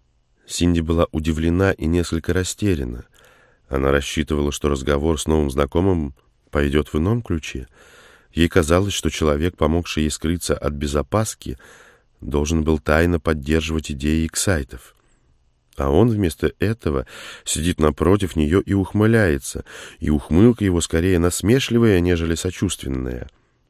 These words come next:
«В таком случае, почему ты спас меня?» Стинов наклонился к уху девушки и очень тихо прошептал: «А разве сейчас ты не боишься,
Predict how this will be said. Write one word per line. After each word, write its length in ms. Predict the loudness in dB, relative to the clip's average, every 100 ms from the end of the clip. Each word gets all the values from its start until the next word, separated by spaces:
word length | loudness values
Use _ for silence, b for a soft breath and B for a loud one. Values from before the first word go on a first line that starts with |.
| _ _ _ _ _ _ _ _ _
«В 80 | -14
таком 360 | -8 -4 -2 -4
случае, 420 | -6 -6 -4 -4
почему 360 | -4 -4 -4 -4
ты 120 | -6
спас 320 | -2 -2 -2
меня?» 280 | -8 -10 -16 _ _ _ _ _ _ _ b b b b b b b _ _
Стинов 440 | -6 0 0 0
наклонился 560 | -4 0 0 2 0 -4
к 100 | -6
уху 220 | -4 -4
девушки 480 | 0 0 0 -4 -10
и 200 | -6 -2
очень 340 | -2 -2 -6
тихо 280 | -6 -6 -6
прошептал: 720 | -6 -6 -8 -6 -2 -2 -2 -12 _ _ _ _ _ _ _ _ _ _
«А 120 | -8 -6
разве 320 | -4 -4 -6
сейчас 460 | -8 -8 -6 -6 -6
ты 120 | -6
не 120 | -4
боишься, 720 | -4 -4 -4 -4 -6 -10